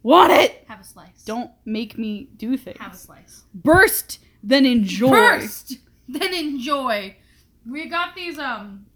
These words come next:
Speaker 2: those little, like, chocolate oranges that come around for the holidays. And the package says, "Burst, then enjoy." And it was so fucking funny to me.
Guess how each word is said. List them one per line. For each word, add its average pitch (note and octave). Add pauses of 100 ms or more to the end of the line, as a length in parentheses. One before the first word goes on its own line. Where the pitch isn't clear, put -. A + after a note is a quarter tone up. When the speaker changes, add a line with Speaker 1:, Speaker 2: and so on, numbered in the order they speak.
(640)
Speaker 2:
those A#3
little, B3+
like, A#3
chocolate C4
oranges B3
that -
come A3
around G3+ (720)
for A#3
the G#3
holidays. G#3 (920)
And A3 (420)
the A3
package D4
says, A3+
"Burst, - (180)
then G#3+
enjoy." G3+
And G#3+
it -
was A3
so B3
fucking G#3+
funny G3
to A3
me. B3